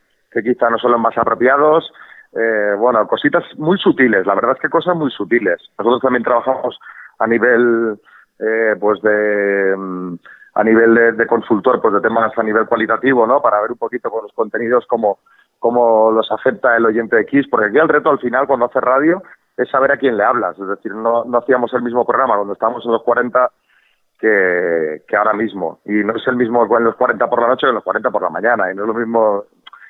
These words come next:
cambia mucho. Entonces yo creo que este primer año nos ha ido muy bien para entender quién nos está escuchando, y a partir de aquí los cambios que hagamos serán muy sutiles, la verdad, serán para,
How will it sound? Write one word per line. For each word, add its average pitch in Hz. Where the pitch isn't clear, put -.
cambia 131
mucho. 101
Entonces 123
yo 135
creo 139
que 135
este 135
primer 127
año 135
nos 107
ha 117
ido 131
muy 131
bien 120
para 113
entender 110
quién 127
nos 131
está 120
escuchando, 147
y -
a 107
partir 107
de 120
aquí 123
los 117
cambios 117
que -
hagamos 117
serán 113
muy 127
sutiles, 117
la 104
verdad, 117
serán 98
para, 92